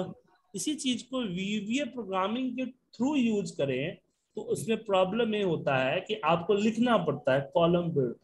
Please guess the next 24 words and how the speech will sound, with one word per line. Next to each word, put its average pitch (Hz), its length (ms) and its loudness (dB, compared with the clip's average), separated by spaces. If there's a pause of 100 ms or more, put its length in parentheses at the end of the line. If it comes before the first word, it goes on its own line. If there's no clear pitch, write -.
आपको 175 420 -2
बहुत 214 280 4
बड़ी 220 260 0
width 208 380 -2
चाहिए, 123 480 0
तो - 400 -6
आप 180 200 2
क्या 240 140 4
करते 240 340 -2
हैं, 294 160 -4 (760)
आप 185 240 4
code 240 180 8
लिख 220 180 4
देते 202 260 2
हैं 202 140 2
कि 208 60 -4
भाई 208 160 0
column 202 380 4
width 214 220 0
equal 202 300 -2
to 220 80 0 (160)
five 220 220 4
hundred, 139 240 -2 (120)
लेकिन 226 440 -4